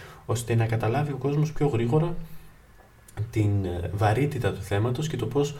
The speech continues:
πρέπει να αντιμετωπιστεί το συγκεκριμένο θέμα. Βέβαια και πάλι το είπαμε ότι λόγω φτώχειας και λόγω τέτοιων συνθηκών δεν θα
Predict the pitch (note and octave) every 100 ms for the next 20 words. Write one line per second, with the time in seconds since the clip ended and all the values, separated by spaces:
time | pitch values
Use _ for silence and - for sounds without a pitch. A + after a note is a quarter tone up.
0 | - - - B2+ C3+ D3 C3 B2 B2 -
1 | A2+ A2 A2 A2 - - C3 - - A2
2 | A2 B2 B2 A#2+ A#2 E2 - - - -
3 | - - G2+ A#2 B2+ D3 G#2+ - G#2+ A2+
4 | C3 F3+ - - - - F#2+ A#2 C#3 D#3+
5 | - A2 D#2 A#2 B2 C3 - - A#2 A#2
6 | - D#3 - G#2 G2+ F#2+ - A2+ A#2 A#2+
7 | B2 A#2+ A#2 - - C3+ D3+ A#2 A2+ D3+
8 | - B2 G#2+ G#2